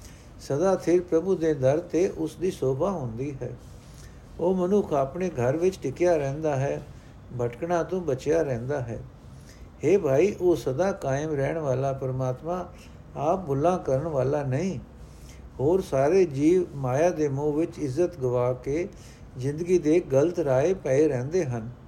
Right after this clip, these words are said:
ਹੇ ਭਾਈ, ਸਦਾ ਸਿਰ ਪ੍ਰਭੂ ਦੀ ਭਗਤੀ ਕਰਦੇ ਰਿਹਾ ਕਰੋ। ਹੇ ਨਾਨਕ, ਆਖ, ਹੇ ਭਾਈ, ਜਿਸ ਮਨੁੱਖ ਦੇ ਹਿਰਦੇ ਵਿੱਚ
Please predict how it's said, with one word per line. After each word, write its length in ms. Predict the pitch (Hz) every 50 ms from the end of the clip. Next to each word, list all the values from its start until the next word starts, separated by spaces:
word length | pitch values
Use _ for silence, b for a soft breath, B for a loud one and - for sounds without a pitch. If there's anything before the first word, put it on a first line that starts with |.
| B B B B B B - - -
ਹੇ 140 | 131 156 190
ਭਾਈ, 320 | 180 156 135 139 156 180
ਸਦਾ 380 | 175 - 143 131 147 185 190 185
ਸਿਰ 240 | - - 160 160 160
ਪ੍ਰਭੂ 320 | 156 156 156 165 185 185
ਦੀ 160 | 160 156 156
ਭਗਤੀ 440 | 147 127 123 113 113 120 - 160 175
ਕਰਦੇ 440 | 175 - 139 127 127 123 131 170 170
ਰਿਹਾ 240 | 147 117 123 135 139
ਕਰੋ। 440 | 131 - 127 135 160 190 190 143 113 - - - - - B B B B B B B B B B B B - - -
ਹੇ 160 | 127 - 196
ਨਾਨਕ, 440 | 185 160 143 139 147 185 202 190 -
ਆਖ, 480 | - 151 147 147 156 151 143 - -
ਹੇ 140 | 131 135 170
ਭਾਈ, 420 | 180 160 143 123 123 139 165 196 196
ਜਿਸ 320 | 170 147 147 180 185 -
ਮਨੁੱਖ 340 | 160 151 147 160 180 180 -
ਦੇ 220 | - 165 170 143 131
ਹਿਰਦੇ 320 | 131 127 123 135 180 175
ਵਿੱਚ 300 | 147 139 147 156 - -